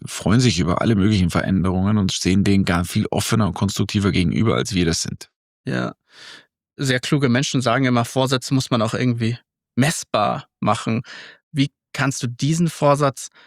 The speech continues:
Speaker 2: messbar machen für dich? Oder ist das jetzt eine gemeine Frage?
Speaker 1: Nö, das ist keine gemeine Frage, das sagt man immer, ja, das ist schon richtig.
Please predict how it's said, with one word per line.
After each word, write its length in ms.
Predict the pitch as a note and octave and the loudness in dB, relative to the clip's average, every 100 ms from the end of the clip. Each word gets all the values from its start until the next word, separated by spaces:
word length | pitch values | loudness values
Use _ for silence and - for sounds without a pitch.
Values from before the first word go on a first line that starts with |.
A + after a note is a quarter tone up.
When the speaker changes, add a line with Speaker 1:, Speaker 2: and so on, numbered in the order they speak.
| _ _ | _ _
Speaker 2:
messbar 720 | G#2 A#2+ - - D3+ E3 F3 - _ _ _ - | 0 0 -2 0 0 0 -4 -10 _ _ _ 0
machen 360 | B2 C3+ D#3 | 0 0 -4
für 180 | C#3 C3 | -4 -4
dich? 240 | B2+ D#3+ C#3 | -2 0 2
Oder 100 | B2 | 2
ist 120 | - | 2
das 60 | B2 | -2
jetzt 160 | - | 0
eine 80 | A#2+ | 0
gemeine 380 | A2+ G#2+ A2 A2+ | 2 2 2 0
Frage? 540 | - G#2+ G2+ A#2 C#3+ - _ _ _ | -2 -2 0 -2 -4 -8 _ _ _
Speaker 1:
Nö, 160 | G#2+ C3 | 4 6
das 80 | C3 | 4
ist 100 | - | 2
keine 200 | B2+ C3+ | 2 2
gemeine 300 | G2 F#2 G2+ | 4 4 2
Frage, 300 | - G2 G2 | 2 2 2
das 120 | F#2 | 2
sagt 200 | A2 - | 0 0
man 120 | G#2+ | 0
immer, 280 | C#2+ G2+ A2 | 2 2 2
ja, 160 | F#2+ G2 | 2 2
das 160 | A2 | 0
ist 160 | F#2 - | 0 0
schon 140 | G#2+ | 2
richtig. 540 | G2+ B2+ - G#2 A#2 | 2 0 2 0 0